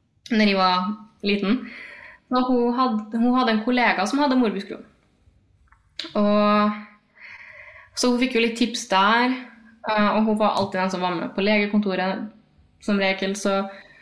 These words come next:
hun fikk ganske mye informasjon, så hun var flink til å spre det videre da. Men så er jo familien min, vi, i slekta, og vi har en del autoimmune sykdommer. Så det var ikke nytt å ha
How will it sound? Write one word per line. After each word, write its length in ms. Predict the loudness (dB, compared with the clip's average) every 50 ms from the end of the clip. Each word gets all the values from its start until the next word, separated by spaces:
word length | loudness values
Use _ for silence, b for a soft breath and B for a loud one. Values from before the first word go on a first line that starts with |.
| B B B B B B -2
hun 180 | -2 -2 0 0
fikk 240 | -2 -2 -2 -2 0
ganske 260 | 0 2 2 2 2
mye 220 | 2 0 0 -2
informasjon, 340 | -2 -4 -4 -2 -2 -2 0
så 80 | 0 2
hun 140 | 2 2 2
var 140 | 2 2 2
flink 240 | 2 0 0 0
til 80 | -4 -6
å 20 |
spre 280 | -4 -2 0 0 2 2
det 160 | 0 0 0 0
videre 240 | -2 0 0 0 0
da. 120 | 0 0 -2 -6 -14 -20 _ _ _ _ _ _
Men 160 | -2 -2 0
så 160 | 0 2 2 2
er 240 | 4 4 2 2
jo 220 | 0 0 -2 -2 0
familien 380 | 0 0 2 2 2 0 0 -2
min, 140 | -2 -2 -2
vi, 100 | -2 -2 -2 -4 -8 -14 -20 _ _ _ -4
i 140 | -2 0 0
slekta, 400 | 2 0 0 0 0 0 0 2
og 160 | 2 2 0
vi 60 | 0 0 0
har 180 | 2 2 2 2
en 120 | 2 0
del 180 | 0 0 0 0
autoimmune 540 | 0 -2 -2 -2 -4 -4 -4 -2 0 0
sykdommer. 500 | 2 2 0 0 -2 -2 -4 -4 -6 -12 -20 _ _ _ _ _ _ _ _ _ _ _ _ _ _ _ _ _ -20 -14 -8
Så 160 | -4 -2 0 0 2 2 2 0 0 -4 -8 B B B B
det 80 | B 0
var 120 | 0 0
ikke 180 | 0 2 2 2
nytt 480 | 2 2 0 -4 -10 -12 -12 -10 -12 -12 -14 _ _ _ _ _ _ _ _ _ _ -4
å 80 | -2 0 0 2
ha 140 | 2 2